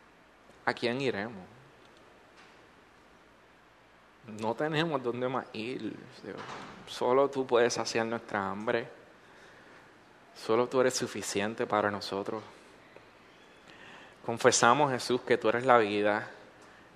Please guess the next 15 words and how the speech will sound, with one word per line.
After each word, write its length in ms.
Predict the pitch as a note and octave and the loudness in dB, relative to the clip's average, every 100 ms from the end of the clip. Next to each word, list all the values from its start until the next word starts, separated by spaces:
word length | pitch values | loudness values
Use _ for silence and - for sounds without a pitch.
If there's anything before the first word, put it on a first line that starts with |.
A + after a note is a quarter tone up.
| - | -8
y 100 | A#2 | -6
solo 600 | - - A#2+ C3+ C3+ - - | -4 4 6 6 4 -2 -6
en 240 | A#2 A2 | -6 -6
ti 420 | - A#2+ C3 C3 A2+ | -10 -8 -2 2 2
está 800 | A2+ - G#2 A#2+ A#2+ G2 - - | 2 2 4 6 6 4 -2 -2
la 200 | A2+ G#2+ | 2 4
ver-, 240 | G#2 G#2 - | 4 0 0
el 120 | A2 | 2
verdadero 480 | A2 G#2 G#2 A2+ B2 | 2 2 2 2 0
Zoé, 640 | - G#2+ G2 G#2 A2+ A2+ | -4 -4 -4 -2 0 0
la 100 | G#2 | 0
verdadera 500 | G#2+ G#2 G#2 G#2 A#2+ | -2 -2 0 2 4
calidad 460 | C3 A#2 A2+ A2 B2 | 4 4 2 0 0
de 180 | A#2+ G#2 | -2 -4
vida. 420 | G#2 A#2 G#2+ | -6 -4 -4